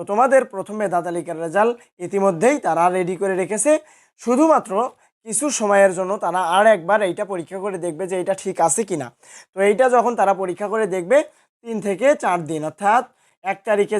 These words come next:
যেহেতু, আজ থেকে যেহেতু কার্যক্রম শুরু হলো, প্রায় দুই থেকে তিন দিন, অর্থাৎ তোমরা বিশ্বাস রাখো যে চার তারিখের ভেতরে তোমাদেরকে এইরকম একটা নোটিশ প্রকাশ করা হবে। সেই নোটিশে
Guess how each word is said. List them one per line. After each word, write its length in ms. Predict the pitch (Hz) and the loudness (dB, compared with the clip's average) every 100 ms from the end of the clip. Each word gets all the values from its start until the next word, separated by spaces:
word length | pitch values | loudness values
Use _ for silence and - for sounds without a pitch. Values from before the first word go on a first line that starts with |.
| 180 | 0
যেহেতু, 280 | 202 214 220 220 - - | -2 0 0 -2 -4 -6
আজ 80 | 185 - | -6 -2
থেকে 180 | 208 233 196 | 0 2 4
যেহেতু 240 | 208 214 190 | 2 0 0
কার্যক্রম 440 | 180 170 190 202 196 - | 0 0 -4 -6 -6 -2
শুরু 160 | 208 196 | 2 4
হলো, 180 | 226 185 - _ _ _ | 4 2 0 _ _ _
প্রায় 180 | 190 196 175 | 0 0 0
দুই 120 | 208 202 | -2 -4
থেকে 180 | 202 240 247 | -4 -4 -4
তিন 140 | 208 165 | -6 -6
দিন, 120 | 147 131 _ _ _ 170 | -10 -12 _ _ _ -8
অর্থাৎ 180 | 233 240 | -6 -2
তোমরা 160 | 233 214 | 0 2
বিশ্বাস 240 | 208 247 214 220 | 0 0 0 0
রাখো 140 | 196 233 | 0 0
যে 60 | - | 0
চার 140 | 196 170 | 0 0
তারিখের 300 | 190 180 190 175 | -2 -2 -2 -2
ভেতরে 240 | 175 - 233 | -2 -2 -2
তোমাদেরকে 440 | 190 170 180 175 220 196 170 | 0 -2 -2 0 0 0 0
এইরকম 280 | 170 170 175 | -2 -2 -4
একটা 140 | 160 190 175 | -4 -4 -4
নোটিশ 200 | 165 175 | -6 -10
প্রকাশ 240 | 165 156 175 196 | -10 -10 -6 0
করা 120 | 190 | 2
হবে। 140 | 196 262 311 _ _ _ | 4 2 2 _ _ _
সেই 140 | 202 196 | -4 -2
নোটিশে 300 | 180 170 202 | -2 -4 -4